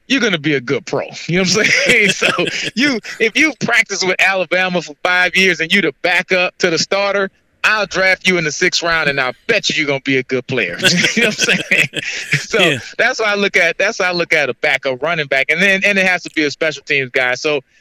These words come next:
Speaker 1: so yeah, that's not, that's not a problem. But I think I, I feel like with Drew Brees, of course, all the great things he did underneath, obviously him throwing the deep ball was an issue. So the next quarterback you get will probably make the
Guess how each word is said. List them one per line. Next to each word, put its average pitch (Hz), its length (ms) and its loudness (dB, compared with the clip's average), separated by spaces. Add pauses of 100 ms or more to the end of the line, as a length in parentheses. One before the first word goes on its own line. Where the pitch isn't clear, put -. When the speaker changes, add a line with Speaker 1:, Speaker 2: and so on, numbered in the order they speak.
Speaker 1:
so - 140 -2
yeah, 202 200 2
that's 226 240 0
not, 135 280 0
that's 175 220 -2
not 113 200 -2
a 92 60 -8
problem. 113 400 -6
But 127 120 -2
I 156 120 -2
think 165 340 0 (420)
I, 147 180 -2
I 156 120 -2
feel 247 240 -2
like 190 260 -2
with 156 160 -2
Drew 233 220 -2
Brees, 226 500 2
of 170 140 -6
course, 190 320 -2
all 214 240 -2
the 190 80 -2
great 196 340 -2
things 180 260 0
he 175 200 0
did 175 320 2
underneath, 170 640 -2 (340)
obviously 165 500 -2
him 170 180 0
throwing 156 280 -2
the 123 60 -8
deep 180 280 -4
ball 135 260 0
was 123 180 -4
an 120 100 -8
issue. 170 300 0
So 160 340 0 (220)
the 160 100 -2
next 220 260 0
quarterback 190 560 -2
you 143 80 -8
get 165 300 -2
will 147 120 0
probably 180 400 -4
make 160 220 0
the - 100 -6